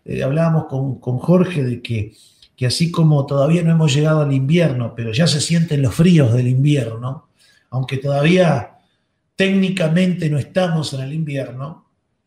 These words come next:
de la misma manera pasa con los tiempos espirituales. No estamos en la semana de la tribulación, en la gran tribulación, no estamos en la semana setenta, no estamos ante, uh, la, el gobierno del anticristo, pero ya se siente el frío,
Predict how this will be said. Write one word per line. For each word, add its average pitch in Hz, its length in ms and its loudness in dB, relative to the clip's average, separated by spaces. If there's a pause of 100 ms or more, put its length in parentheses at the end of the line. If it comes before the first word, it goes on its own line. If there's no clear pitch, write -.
(220)
de 156 80 0
la 151 100 2
misma 185 280 4
manera 156 400 0
pasa 156 260 -4
con 123 140 -4
los 110 140 -8
tiempos 143 380 -8
espirituales. 110 720 -6
No 147 160 0
estamos 185 680 -4 (440)
en 135 160 -4
la 135 80 -4
semana 156 580 -2
de 139 100 -4
la 127 140 -6
tribulación, 127 800 -6
en 120 80 -6
la 117 60 -8
gran 131 240 -8
tribulación, 127 680 -8
no 131 60 -12
estamos 131 360 -8
en 120 60 -8
la 117 100 -8
semana 120 380 -10
setenta, 147 840 -8 (380)
no 170 80 0
estamos 185 500 -2
ante, 135 680 -6
uh, 127 280 -14
la, 117 280 -12
el 135 200 -2
gobierno 160 640 4
del 131 180 -2
anticristo, 165 880 -6 (260)
pero 156 180 2
ya 175 180 0
se 156 140 0
siente 165 300 -2
el 131 80 0
frío, 101 400 -4